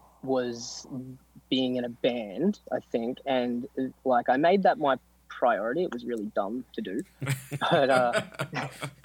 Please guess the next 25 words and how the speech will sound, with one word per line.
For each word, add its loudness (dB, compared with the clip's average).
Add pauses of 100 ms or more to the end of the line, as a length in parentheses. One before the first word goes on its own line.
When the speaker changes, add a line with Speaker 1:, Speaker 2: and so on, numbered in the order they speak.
(1080)
Speaker 1:
like, 6
in 8
hindsight, 4
you -8
go, -4
"Oh -6
yeah, -6
I -8
should -4
have -6
spent -2
more -4
time -2 (240)
actually -4 (140)
being 0
a, 4 (540)
you -2
know, -6
functioning 2
member 4
of 0
society." 2
<laughs> -8
But, 2
uh, 4